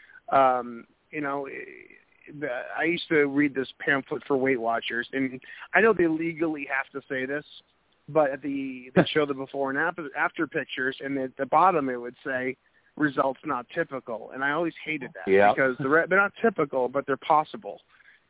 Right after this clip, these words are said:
Speaker 1: And you're one of those representations of things that may not seem possible. It may not seem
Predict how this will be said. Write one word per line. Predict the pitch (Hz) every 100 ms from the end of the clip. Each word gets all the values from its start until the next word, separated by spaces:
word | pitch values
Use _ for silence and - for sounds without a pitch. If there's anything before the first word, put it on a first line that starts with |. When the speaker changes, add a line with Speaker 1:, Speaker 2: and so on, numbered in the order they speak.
| -
Speaker 1:
And | 147 143 139
you're | 127 143 175 170 160 143
one | 151 156
of |
those | 151 151 147 156
representations | 151 151 135 139 147 151 147 123 -
of | 135 127 _ - - _ -
things | 165 165 147
that | 151
may | 139 151
not | 156 156 151 -
seem | 156 131 113 113 _ _ _ _ -
possible. | 123 117 113 104 98
It |
may | 127 139
not | 135 -
seem | 127